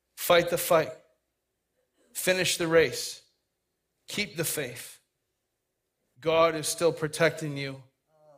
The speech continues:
in other ways." And so a lot of the time, we don't know why bad stuff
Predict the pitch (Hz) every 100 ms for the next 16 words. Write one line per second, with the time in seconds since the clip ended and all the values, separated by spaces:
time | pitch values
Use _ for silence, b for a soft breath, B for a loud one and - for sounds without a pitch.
0 | _ _ _ - 127 143 139 127 117 113
1 | - - _ _ _ _ _ _ _ _
2 | _ _ 151 165 208 202 208 220 196 208
3 | 196 185 202 202 202 202 180 175 175 175
4 | 175 170 - - 165 151 -